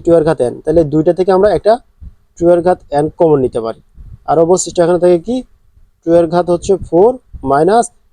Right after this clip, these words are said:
এটা তো কমন নিয়েছি, থাকলো কি টু এর ঘাত হচ্ছে কিউব। আর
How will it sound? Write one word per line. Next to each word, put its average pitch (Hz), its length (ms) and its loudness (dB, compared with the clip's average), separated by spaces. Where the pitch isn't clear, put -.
এটা 147 220 0
তো 190 120 0
কমন 185 260 4
নিয়েছি, 185 200 2
থাকলো 180 260 2
কি 202 120 4
টু - 60 -8
এর 165 120 2
ঘাত 185 180 0
হচ্ছে 208 160 -6
কিউব। 123 200 -2
আর 147 160 2